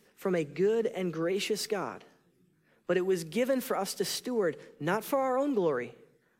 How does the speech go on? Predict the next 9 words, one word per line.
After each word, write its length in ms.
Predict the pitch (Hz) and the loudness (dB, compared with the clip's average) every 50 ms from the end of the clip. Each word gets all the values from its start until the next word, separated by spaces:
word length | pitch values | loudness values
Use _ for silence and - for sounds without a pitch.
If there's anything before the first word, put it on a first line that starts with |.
| _ _ _ - | _ _ _ -6
but 100 | 190 185 | -6 -4
for 100 | - 170 | -4 -6
his. 580 | - - 233 202 - - - - - - - _ _ _ _ _ _ _ _ _ _ _ _ _ _ _ _ _ _ _ _ _ _ _ _ _ _ _ _ _ _ _ _ _ _ _ _ - | -4 -2 -2 -2 -2 -4 -8 -8 -10 -12 -14 _ _ _ _ _ _ _ _ _ _ _ _ _ _ _ _ _ _ _ _ _ _ _ _ _ _ _ _ _ _ _ _ _ _ _ _ -4
So 140 | - 196 | -4 -2
whose 200 | 180 - 285 269 | 0 0 0 0
glory 440 | 202 196 202 214 240 262 285 240 196 | 2 2 2 2 2 2 2 0 0
are 120 | 147 165 196 | 0 0 0
you 200 | 208 220 208 196 | 0 0 0 0
after? 460 | 202 240 294 - - - - - | 0 -2 -4 -6 -10 -12 -14 -14